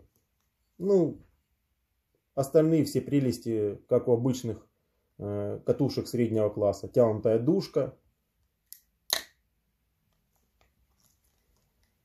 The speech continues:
Всё обычное, как у всех катушек. Размер лапки – стандартный, становится в любой, в принципе, спиннинг она.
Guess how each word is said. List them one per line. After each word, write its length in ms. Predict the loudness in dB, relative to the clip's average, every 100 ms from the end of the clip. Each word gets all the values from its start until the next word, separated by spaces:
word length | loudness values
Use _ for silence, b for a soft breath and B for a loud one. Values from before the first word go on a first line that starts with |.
| _ _ _ _ _ -14 -12 -14 _
Всё 260 | 4 6
обычное, 640 | 6 4 -2 -2 -6 -6 -12 _ _ _ _
как 220 | -2 -2
у 60 | -4
всех 240 | -4 -2
катушек. 440 | -4 -6 -12 -16 -20 _ _ _ _ 0
Размер 440 | 2 4 6 4
лапки – 500 | 6 4 2 -10 -12 _ _
стандартный, 720 | -8 -2 0 4 4 2 -2
становится 500 | -4 -2 0 0 -2
в 100 | 2
любой, 340 | 4 4 4 0
в 40 |
принципе, 400 | -2 -6 -6 -8
спиннинг 500 | -10 -6 -2 -2 -4
она. 300 | -6 -6 -8